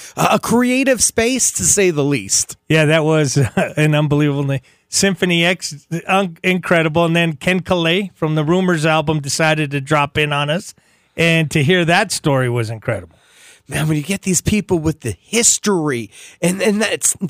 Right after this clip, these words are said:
Speaker 1: not just about the guests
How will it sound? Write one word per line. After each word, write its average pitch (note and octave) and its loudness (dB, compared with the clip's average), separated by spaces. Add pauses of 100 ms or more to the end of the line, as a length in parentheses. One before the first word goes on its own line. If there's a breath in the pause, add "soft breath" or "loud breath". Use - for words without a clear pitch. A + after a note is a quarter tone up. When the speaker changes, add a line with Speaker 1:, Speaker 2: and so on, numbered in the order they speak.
Speaker 1:
not A#3+ 0
just - 0 (320 loud breath)
about D#3+ 0
the D#3+ 2
guests D#3 -2